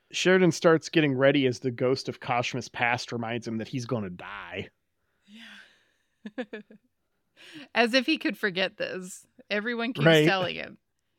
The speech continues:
Speaker 2: "You're gonna go to Z-, if you go to Zahadum, you're gonna die." He's not only heard it from Kosh,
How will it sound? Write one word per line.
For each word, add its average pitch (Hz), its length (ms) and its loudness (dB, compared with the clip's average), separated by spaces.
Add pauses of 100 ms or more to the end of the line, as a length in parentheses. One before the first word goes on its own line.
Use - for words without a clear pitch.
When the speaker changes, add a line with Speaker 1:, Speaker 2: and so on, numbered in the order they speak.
(100)
Speaker 2:
"You're 214 220 -4
gonna 226 260 0
go 226 200 -2
to 214 160 -4
Z-, 208 220 -6
if 208 120 -6
you 240 80 -4
go 233 200 2
to 247 80 -2
Zahadum, 220 680 -2
you're 190 120 -8
gonna 214 280 -6
die." 175 560 0
He's 208 180 -10
not 262 200 2
only 269 200 0
heard 226 180 -2
it 226 100 -8
from 240 180 -10
Kosh, 175 560 -2